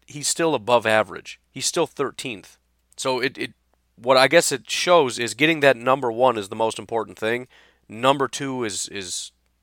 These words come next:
you know, be nice to have it, but not a lot of teams have it. Detroit Lions off the edge are actually qu-, significantly worse than the Packers. When I started doing mock drafts, I had 'em taking cornerback, I had 'em taking safety, I had 'em taking linebacker, and Lions fans were furious saying, "We need edge rusher."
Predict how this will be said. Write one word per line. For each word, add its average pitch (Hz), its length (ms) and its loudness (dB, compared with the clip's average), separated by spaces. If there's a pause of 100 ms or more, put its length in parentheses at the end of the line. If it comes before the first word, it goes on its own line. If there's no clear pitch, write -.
(540)
you 95 60 -16
know, 92 60 -14
be 95 120 -14
nice 113 300 0
to 110 60 -8
have 113 260 2
it, 92 100 -14
but 95 100 -14
not 107 200 2
a - 20 0
lot 101 160 2
of 98 80 -4
teams 90 280 -14
have 87 220 -6
it. 80 100 -20 (440)
Detroit 147 340 0
Lions 143 320 2
off 127 160 2
the 123 160 -2
edge 120 180 0
are 113 140 0
actually 117 400 0
qu-, - 240 -16
significantly 135 760 -4
worse 110 440 -2
than 107 100 -10
the 98 80 -10
Packers. 101 420 0
When 90 140 -12
I 98 220 -2
started 104 340 -4
doing 101 240 -8
mock 110 220 0
drafts, 107 420 -4 (480)
I 110 80 -2
had 120 160 4
'em 107 80 -4
taking 107 260 -4
cornerback, 117 720 2
I 107 60 2
had 104 160 -2
'em 98 80 -8
taking 92 280 -8
safety, 123 500 -2
I 110 60 2
had 107 120 -2
'em 104 80 -10
taking 98 240 -10
linebacker, 110 540 0
and 98 100 -6
Lions 104 280 -2
fans 104 240 -6
were 90 80 -16
furious 113 480 -6
saying, 101 180 -8
"We 107 80 -10
need 113 160 -4
edge 110 220 2
rusher." 107 340 -4